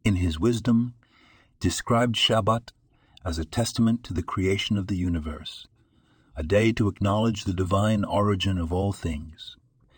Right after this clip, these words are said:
Imagine Shabbat as a beautiful painting, the canvas, our week, the colors, our actions, the artist, us. Each week we're given a blank canvas and an array of colors.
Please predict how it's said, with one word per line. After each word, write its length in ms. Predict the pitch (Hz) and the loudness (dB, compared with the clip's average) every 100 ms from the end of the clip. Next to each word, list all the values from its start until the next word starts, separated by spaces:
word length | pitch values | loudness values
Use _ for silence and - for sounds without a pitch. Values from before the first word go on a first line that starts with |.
| - - - - | -20 -20 -20 -4
Imagine 440 | 92 120 147 156 147 | 4 4 4 4 4
Shabbat 560 | - 135 120 120 117 - _ - - | 4 2 2 2 0 -8 _ -20 -8
as 100 | 82 | -4
a 60 | 80 | -2
beautiful 440 | 78 95 98 104 | 0 0 0 -4
painting, 520 | 95 87 80 80 76 76 _ _ _ - | -4 -2 -2 -4 -8 -10 _ _ _ -6
the 80 | 101 | -4
canvas, 720 | - 120 110 85 78 - - _ _ _ - - | 0 2 2 0 -6 -10 -14 _ _ _ -12 -2
our 180 | 98 98 | 0 0
week, 480 | 92 98 82 - - _ _ | 0 -2 -2 -12 -20 _ _
the 80 | - | -8
colors, 680 | - 107 95 90 87 - - _ _ - | -2 0 0 -2 -6 -12 -16 _ _ -4
our 220 | 92 95 | 0 0
actions, 720 | 92 - - 80 78 - - _ _ _ _ - - | -2 -4 -6 -6 -10 -14 -18 _ _ _ _ -20 -2
the 140 | 98 | 2
artist, 600 | 104 101 - 82 - - - - | 2 0 -2 -6 -6 -10 -16 -2
us. 480 | - 87 - - - - - - - - - - | 0 0 -2 -8 -10 -16 -20 -20 -18 -16 -6 0
Each 300 | 123 - - | 0 0 -2
week 260 | 101 - | -2 0
we're 120 | 95 | -2
given 320 | 87 107 113 98 | 0 0 0 0
a 60 | |
blank 400 | 80 92 98 98 | 0 0 0 -2
canvas 540 | - 95 87 80 80 - | -2 2 2 0 -4 0
and 140 | 85 | 0
an 140 | 82 | 2
array 340 | 85 85 87 87 | 0 0 0 -2
of 160 | 82 | -4
colors. 640 | - 85 78 73 80 - | -6 -6 -4 -6 -10 -14